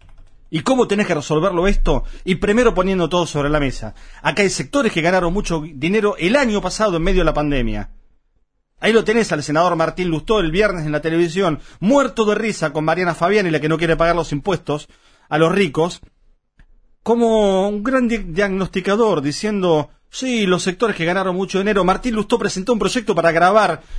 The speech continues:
con impuestos a los sectores que ganaron mucho dinero el año pasado. Tenés los huevos que no te-, no tuviste cuando fuiste ministro de Economía y te-, y tuviste que renunciar a los diez minutos con la ciento veinticinco. Nadie tiene los huevos de poner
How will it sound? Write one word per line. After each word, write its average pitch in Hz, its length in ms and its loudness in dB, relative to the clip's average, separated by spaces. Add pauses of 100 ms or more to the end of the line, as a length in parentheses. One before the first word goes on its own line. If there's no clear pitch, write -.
(260)
con 202 160 2
impuestos 202 480 0
a 175 80 4
los 165 100 2
sectores 175 320 -4
que 165 80 -4
ganaron 175 320 0
mucho 175 260 0
dinero 151 280 2
el 131 80 -2
año 131 160 -2
pasado. 120 460 -6 (260)
Tenés 247 220 2
los 247 140 6
huevos 233 380 4
que 165 140 -4
no 185 160 0
te-, 185 100 0
no 175 160 0
tuviste 185 380 0
cuando 151 340 0 (240)
fuiste 196 280 0
ministro 196 260 0
de 170 60 0
Economía 175 360 2
y 180 60 0
te-, 170 120 -6
y 147 140 -4
tuviste 180 320 0
que 160 80 2
renunciar 156 400 0
a 165 40 2
los 156 100 2
diez 165 160 0
minutos 135 520 -4 (600)
con 156 120 0
la 160 120 2
ciento 160 260 0
veinticinco. 120 720 0 (560)
Nadie 220 320 0
tiene 233 180 0
los 180 140 2
huevos 170 600 0 (380)
de 165 120 0
poner 214 500 2